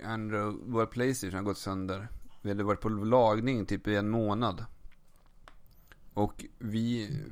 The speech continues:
väntade spänt på ett specifikt spel. Och vi var jätteoroliga att vi inte skulle få tillbaka vår Playstation i tid. Och spelet vi väntade på var ju Final Fantasy tio.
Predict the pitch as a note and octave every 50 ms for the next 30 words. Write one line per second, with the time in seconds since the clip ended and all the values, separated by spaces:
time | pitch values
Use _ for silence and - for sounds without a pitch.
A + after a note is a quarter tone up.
0 | G#2 - A#2 A2+ A2 B2 A#2+ G#2+ G#2 G#2 - - - - B2+ A#2 A#2 A2 - -
1 | - - - - E3 C#3 A2 G2 F#2 - - - - - G#2 G2+ F#2+ F#2 - -
2 | A2 G#2 - - - - A2+ G#2+ G#2+ G#2 A2+ G#2+ G#2 - - - G#2 G2+ F#2+ -
3 | - - A#2 G#2 G#2 G#2 A2+ A#2+ B2 B2+ B2 - _ _ - A#2 A2 A2+ A#2+ B2
4 | A#2+ C#3 D#3+ D3+ A#2+ G#2 G#2+ G2+ F#2+ - - G#2+ G2+ G#2 G#2+ G#2 - A#2+ C3+ C3+
5 | - A#2+ G2+ G2+ G2+ A2 - C#3+ D#3 D3+ - A#2 G#2+ A2 G#2 - - B2+ F#2+ -
6 | - - - - - - - - - - - - - - - - - - - -
7 | - - - - - - B2 A2+ - - - E3 F3 E3 C#3 C3 B2 B2+ A#2+ A#2
8 | B2+ A#2 - B2 A2+ G#2+ G#2+ G#2+ G#2+ - - G#2+ G#2 G2+ G#2 A2 G2+ G#2+ - -
9 | A#2 G#2 G#2+ A#2 -